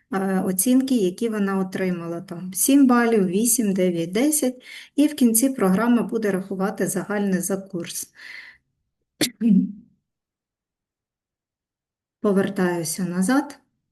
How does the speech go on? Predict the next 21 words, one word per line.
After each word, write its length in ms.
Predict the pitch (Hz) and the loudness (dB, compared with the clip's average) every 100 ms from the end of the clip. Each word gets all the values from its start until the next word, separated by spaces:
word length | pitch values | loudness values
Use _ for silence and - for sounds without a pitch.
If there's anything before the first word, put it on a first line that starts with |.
| _ - | _ -10
де 280 | 175 226 302 | -2 4 6
можна 420 | 254 254 262 233 | 6 6 4 2
подивитися 760 | 208 196 185 226 226 220 214 | 2 2 2 2 0 -2 -2
підсумкову 880 | 196 214 202 - 208 202 220 196 185 | -2 -4 -2 -2 -2 0 -2 0 -2
загальну 640 | 180 190 190 180 170 - | 0 0 0 0 -2 -6
оцінку. 600 | 190 190 190 165 156 185 - _ _ - - - - - _ - | -6 -6 -6 -6 -8 -14 -16 _ _ -18 -16 -16 -18 -20 _ -2
На 240 | 196 214 | 2 2
початку 680 | 269 294 - 233 214 - 214 | 2 0 2 0 0 -2 -4
кожного 680 | - 214 208 214 190 190 185 | 0 -2 2 2 4 2 0
класу 640 | - 185 160 160 - 254 269 | -2 -2 -2 -4 -2 -2 -2
завантажено 1120 | 190 190 185 185 226 262 269 262 247 247 240 | -2 0 0 0 -2 -2 2 4 4 2 0
ось 180 | 202 196 | -4 -4
таку 500 | - 196 - 202 196 | -6 -8 -6 -4 -4
плиточку, 640 | 196 202 208 208 220 - | -4 -2 -2 -4 -8 0
яка 220 | 277 262 190 | 0 2 2
називається 720 | 185 185 190 220 240 - 208 | 2 2 0 2 0 0 0
«Свідоцтво 640 | - 190 190 214 - 254 | 0 0 -2 -4 -2 -2
досягнень 600 | 220 190 190 185 208 202 | 0 0 0 0 0 -2
за 140 | 190 | -2
навчальний 600 | 190 165 - 202 190 190 | -4 -6 -6 -4 0 0
рік». 360 | 190 185 190 | -2 -6 -8